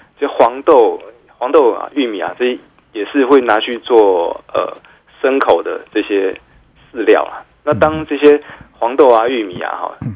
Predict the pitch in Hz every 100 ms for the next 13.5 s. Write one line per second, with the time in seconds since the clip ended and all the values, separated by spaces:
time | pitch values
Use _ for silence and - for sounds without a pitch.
0 | - 101 107 120 131 _ _ _ 160 135
1 | 113 117 117 92 113 107 - 151 - 92
2 | 92 92 113 123 151 117 127 117 117 117
3 | - _ _ _ 110 98 101 143 139 139
4 | 110 104 101 90 104 110 98 95 98 _
5 | _ - 165 147 143 147 156 135 143 123
6 | 110 110 135 - 123 120 123 127 143 110
7 | - 117 127 98 110 104 - 87 - 82
8 | - - _ 156 139 - 156 156 139 107
9 | 110 120 92 - 104 135 110 101 - -
10 | 87 73 101 92 - - - _ _ _
11 | _ 143 139 107 113 113 95 92 95 -
12 | _ _ _ _ 95 95 95 92 _ -
13 | 113 127 131 98